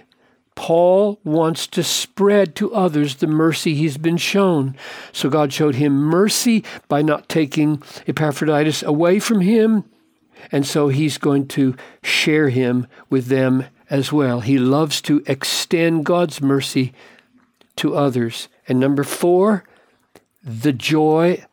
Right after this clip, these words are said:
of the Philippians, or let's say love to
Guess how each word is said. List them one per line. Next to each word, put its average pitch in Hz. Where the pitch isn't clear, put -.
of 156
the 175
Philippians, 175
or 131
let's 143
say 156
love 156
to 151